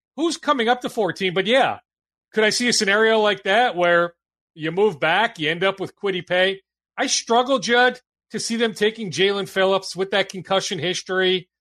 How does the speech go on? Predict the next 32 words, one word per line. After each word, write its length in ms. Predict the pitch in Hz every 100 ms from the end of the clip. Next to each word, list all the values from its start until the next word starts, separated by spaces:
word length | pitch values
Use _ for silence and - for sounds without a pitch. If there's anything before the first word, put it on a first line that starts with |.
| _ _ _ 160
It's 220 | 165 -
tougher 480 | 220 226 233 233 208
more 400 | 180 208 220 214
than 220 | 180 175
ever 300 | 175 190 208
to 100 | -
have 180 | 165 175
the 80 | 160
full 280 | - 202 175
medical 420 | 151 190 - 151
book 420 | 123 160 202 _ _ _ _ _ 160
on 220 | 185 196
these 240 | 202 175
guys 420 | 143 185 196 190 -
just 180 | 170
because 320 | 180 - 170 139
of 80 |
a 60 | 143
non-traditional 920 | 135 156 170 - 160 165 160 165 135
combine. 720 | - 160 165 170 170 170 165 _ _ _ _ 170
Guys 280 | 196 214 175
were 80 | 190
in 60 |
Indianapolis 720 | 190 175 160 151 156 160 131 147
in 40 |
the 60 | 135
last, 300 | 139 139 156
what, 180 | 131
seven 280 | - 175 151
to 60 | 131
ten 260 | 165 147
days 540 | 139 170 156 127 120